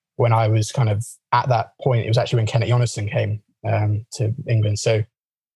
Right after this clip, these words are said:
it wasn't that I didn't go there, but I would have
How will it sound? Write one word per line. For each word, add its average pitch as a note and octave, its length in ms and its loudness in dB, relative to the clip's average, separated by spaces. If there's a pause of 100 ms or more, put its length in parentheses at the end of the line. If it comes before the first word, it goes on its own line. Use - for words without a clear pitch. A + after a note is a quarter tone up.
(220)
it D3+ 120 2
wasn't E3 280 2
that C#3 80 2
I A2 120 2
didn't D3 300 0
go B2 220 2
there, G#2+ 320 0 (280)
but A2+ 120 2
I B2 160 2
would A#2+ 140 2
have A2+ 220 -2